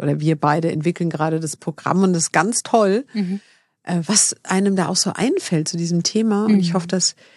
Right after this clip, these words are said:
Speaker 1: ich ganz viele oder mehr Leute erreiche als mit Buch und Praxis.
Speaker 2: Super. Ja, ich bin ganz gespannt.
Speaker 1: <laughs>
Speaker 2: Also ich würd gerne kommen, weil ich glaube, das ist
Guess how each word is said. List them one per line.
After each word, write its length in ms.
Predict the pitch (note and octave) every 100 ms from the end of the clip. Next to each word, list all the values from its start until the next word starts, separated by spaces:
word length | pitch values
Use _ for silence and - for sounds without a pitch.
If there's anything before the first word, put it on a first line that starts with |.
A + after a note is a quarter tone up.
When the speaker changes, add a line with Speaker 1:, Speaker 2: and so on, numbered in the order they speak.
| _
Speaker 1:
ich 100 | -
ganz 260 | - F#3+ -
viele 460 | - C#4 D4 F#3+ -
oder 140 | F3 F3
mehr 320 | F3+ G#3+ B3+
Leute 320 | G#3 G3+ G3+
erreiche 580 | - E3+ D#3+ F#3+ G3 -
als 300 | E3 E3 -
mit 320 | F3 - - _ _ _ -
Buch 360 | A3+ B3+ -
und 400 | - F3+ F3+ - - -
Praxis. 560 | - - - D3 - - _ -
Speaker 2:
Super. 680 | - G#3 A3+ - E3+ E3 F3+
Ja, 200 | G3+ G#3
ich 120 | -
bin 160 | G3
ganz 200 | F#3 G#3+
gespannt. 520 | - - G#3 G3+ F#3 -
Speaker 1:
<laughs> 40 | B4 A4+ - - -
Speaker 2:
Also 180 | A3 A#3
ich 120 | A3
würd 200 | A#3 -
gerne 280 | A3+ G#3 C4
kommen, 340 | - C#4+ C4+
weil 120 | G#3+ G#3+
ich 100 | -
glaube, 220 | B3+ C4
das 200 | A#3 -
ist 260 | - -